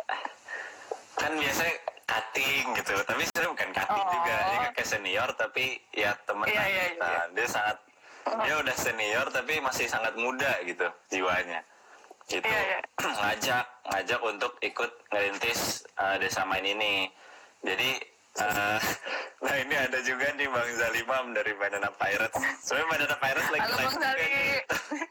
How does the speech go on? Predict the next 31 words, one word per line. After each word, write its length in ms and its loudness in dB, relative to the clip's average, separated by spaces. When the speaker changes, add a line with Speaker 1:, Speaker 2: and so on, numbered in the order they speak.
Speaker 2:
Oh 140 2
iya 280 2
ya. 180 2
Speaker 1:
<laughs> 300 -2
Tapi 220 0
saya 280 2
malah 280 2
Speaker 2:
Parah 180 2
banget. 180 2
Speaker 1:
ngomong 200 0
di 100 -2
sini 320 -2
nih. 160 -2
<laughs> 800 0
Speaker 2:
Oke. 260 0
Speaker 1:
Maaf 200 0
ya 140 0
Bang, 240 0
di 160 -2
sini 200 0
dulu 200 0
Bang. 220 0
Speaker 2:
Nanti 280 2
Speaker 1:
Tadi 220 -2
lanjut. 260 2
Speaker 2:
Banana 300 2
Pirates 260 0
Speaker 1:
Ya. 60 2
Speaker 2:
jangan 160 0
lupa 180 0
di 180 0